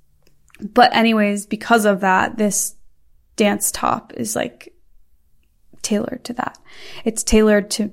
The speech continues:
me being comfortable wearing it, showing my arms. And then lastly,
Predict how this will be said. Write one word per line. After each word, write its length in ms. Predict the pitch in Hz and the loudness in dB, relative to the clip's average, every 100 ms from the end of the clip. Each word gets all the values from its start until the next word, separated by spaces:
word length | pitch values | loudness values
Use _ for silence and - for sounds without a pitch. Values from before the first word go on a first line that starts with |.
| - | -2
me 260 | 208 196 185 | 2 2 0
being 200 | 196 190 | -4 -6
comfortable 420 | 196 - 214 196 | -8 -8 -8 -6
wearing 300 | 208 202 208 | -4 -6 -6
it, 260 | 214 - | -6 -8
showing 220 | - 214 208 | -8 -6 -4
my 100 | - | -4
arms. 360 | - 233 - _ - - - | -6 -8 -14 _ -20 -20 0
And 200 | 247 269 | 6 8
then 180 | 294 294 | 8 6
lastly, 920 | 277 233 233 - 240 240 240 240 233 | 6 4 4 0 0 2 2 2 -2